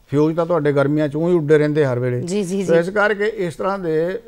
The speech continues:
Speaker 1: ਲ-, ਜੇ ਤਾਂ ਤਿਆਰੀ ਹੋ ਚੁੱਕੀ ਹੋਈ ਹੈ,
Speaker 2: ਜੀ।
Speaker 1: ਹਾਲੇ ਤੱਕ ਤਾਂ ਹੈ ਨਹੀਂ ਵੈਸੇ,
Speaker 2: ਜੀ,
Speaker 1: ਮੇਰੇ ਵੱਲੋਂ
Speaker 2: ਜੀ।
Speaker 1: ਮੈਂ ਤਾਂ ਸਾਫ਼ ਜੀ ਗੱਲ ਕਰਦਾ, ਹਾਲੇ ਤੱਕ ਤਾਂ ਤਿਆਰੀ ਹੈ ਨਹੀਂ ਇਸ ਤਰ੍ਹਾਂ ਦੀ।
Speaker 2: ਜੀ।
Speaker 1: ਤੇ ਜੇ ਇਹਨੂੰ ਇਹ ਸੋਚਣ ਵੀ ਮਤਲਬ ਕਿ ਛੇ ਮਹੀਨਿਆਂ ਵਿੱਚ ਜਾਂ ਸਾਲ ਦੇ ਵਿੱਚ ਵਿੱਚ ਇਹ ਸਾਰਾ ਕੁਝ ਠੀਕ ਹੋ ਜਾਊਗਾ, ਤਾਂ ਉਹ ਲੱਗਦਾ ਵੀ ਨਹੀਂ।
Speaker 2: ਜੀ।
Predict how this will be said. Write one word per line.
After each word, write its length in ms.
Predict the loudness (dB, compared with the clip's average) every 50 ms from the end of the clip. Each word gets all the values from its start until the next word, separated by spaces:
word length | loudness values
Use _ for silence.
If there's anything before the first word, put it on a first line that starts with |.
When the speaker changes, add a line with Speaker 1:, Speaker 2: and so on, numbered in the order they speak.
| -10
Speaker 1:
ਲ-, 340 | -10 -10 -10 -12 _ -12 -8 -4
ਜੇ 200 | -2 -2 -2 0
ਤਾਂ 140 | 0 -2
ਤਿਆਰੀ 480 | -2 -2 0 0 0 2 2 2 2 0 -2 2
ਹੋ 140 | 4 4 4
ਚੁੱਕੀ 300 | 4 2 -2 0 0 2
ਹੋਈ 360 | 2 2 2 0 0 0 0
ਹੈ, 160 | -2 -2 -4 -8
Speaker 2:
ਜੀ। 180 | -10 -10 -10 -10 -4 -2
Speaker 1:
ਹਾਲੇ 160 | 0 0 2
ਤੱਕ 220 | 2 0 0 0 0
ਤਾਂ 140 | 0 0
ਹੈ 160 | 2 2 2 2
ਨਹੀਂ 140 | 2 0
ਵੈਸੇ, 240 | -2 -2 -2 -4 -4
Speaker 2:
ਜੀ, 80 | -4 -2
Speaker 1:
ਮੇਰੇ 160 | 0 0 2
ਵੱਲੋਂ 260 | 0 0 -2 -2 -4
Speaker 2:
ਜੀ। 60 | -4
Speaker 1:
ਮੈਂ 160 | -2 -2 -2 -2
ਤਾਂ 120 | -2 -4
ਸਾਫ਼ 260 | -4 -4 -4 -4 -4
ਜੀ 120 | -4 -4 -4
ਗੱਲ 140 | -4 -6
ਕਰਦਾ, 400 | -6 -6 -8 -6 -4 -4 -4 -4 -6 -12 -20 -20 -20 -20 -16 _ -2
ਹਾਲੇ 120 | -2 -2 0 0
ਤੱਕ 140 | 0 0 0
ਤਾਂ 140 | -2 -6
ਤਿਆਰੀ 340 | -2 0 2 2 2 2 2
ਹੈ 140 | 2 2 2
ਨਹੀਂ 200 | 0 0 -2 -4
ਇਸ 80 | -4 -6
ਤਰ੍ਹਾਂ 240 | -8 -10 -8 -8
ਦੀ। 80 | -8 -6
Speaker 2:
ਜੀ। 200 | -6 -6 -6 -8 -14 -20 -20 -20 -20 -20 _ -4
Speaker 1:
ਤੇ 120 | -2 -2
ਜੇ 380 | 0 0 2 2 4 4 4 4
ਇਹਨੂੰ 240 | 2 2 2 2 4
ਇਹ 160 | 6 4 4
ਸੋਚਣ 380 | 4 2 -2 -2 0 -2 -2 -2
ਵੀ 260 | 0 0 0 0 0
ਮਤਲਬ 560 | -2 -6 -6 -4 -4 -2 -2 -2 -2 -4 -4
ਕਿ 160 | -4 -6 -6 -6 -4
ਛੇ 220 | -2 -2 0 0
ਮਹੀਨਿਆਂ 320 | 0 -2 -2 -2 -2 -2 -2
ਵਿੱਚ 140 | -2 -4
ਜਾਂ 180 | -4 -4 -4 -4
ਸਾਲ 300 | -2 -2 0 0 2 2
ਦੇ 80 | 2 2
ਵਿੱਚ 200 | 0 0 -2 -4
ਵਿੱਚ 180 | -6 -6 -6
ਇਹ 60 | -6
ਸਾਰਾ 220 | -6 -4 -4 -4 -2
ਕੁਝ 160 | -4 -4 -2
ਠੀਕ 200 | -2 -2 0 2
ਹੋ 120 | 2 2
ਜਾਊਗਾ, 320 | 2 2 0 0 0 -2 -2 -6 -14 -20 -20 -20 -4 2
ਤਾਂ 80 | 4 4
ਉਹ 60 | 6
ਲੱਗਦਾ 360 | 6 6 8 8 8 8 8
ਵੀ 140 | 6 4 0
ਨਹੀਂ। 200 | -2 -4 -4 -6 -8
Speaker 2:
ਜੀ। 220 | -10 -10 -10 -12